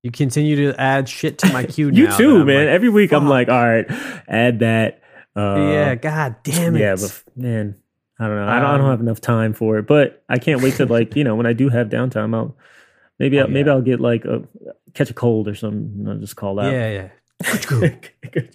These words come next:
Speaker 1: Uh, speaking of which, I actually bought that on Apple T V
Speaker 2: Oh,
Speaker 1: in
Speaker 2: hell
Speaker 1: four K.
Speaker 2: yeah.
Speaker 1: Oh my god.
Speaker 2: So
Speaker 1: That,
Speaker 2: good.
Speaker 1: that movie still, there's something so, I mean, I, I always, like, geek out about this kind of shit with my partner, and she, like, rolls her eyes like, "Oh
Speaker 2: <clears throat>
Speaker 1: god."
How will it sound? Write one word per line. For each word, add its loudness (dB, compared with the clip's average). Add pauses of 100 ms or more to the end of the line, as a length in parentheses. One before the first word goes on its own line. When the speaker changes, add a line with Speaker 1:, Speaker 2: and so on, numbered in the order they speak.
(240)
Speaker 1:
Uh, -6 (100)
speaking -2
of 2
which, 0
I 0
actually -2
bought -2
that 0
on -4
Apple -4
T -6
V -2
Speaker 2:
Oh, 2
Speaker 1:
in 0
Speaker 2:
hell 2 (100)
Speaker 1:
four 2
K. 2
Speaker 2:
yeah. 0 (680)
Speaker 1:
Oh -2
my -8 (260)
god. 2
Speaker 2:
So -4
Speaker 1:
That, -4
Speaker 2:
good. -14
Speaker 1:
that -2
movie -4
still, -2 (140)
there's -2
something -4
so, -2
I -6
mean, -2
I, -4
I -2
always, -2
like, -2
geek -4
out -2
about -4
this -12
kind -4
of -6
shit -4
with -6
my -6
partner, -4
and -4
she, -14
like, -10
rolls -6
her -6
eyes -4
like, -6
"Oh -2
Speaker 2:
<clears throat> -8
Speaker 1:
god." -12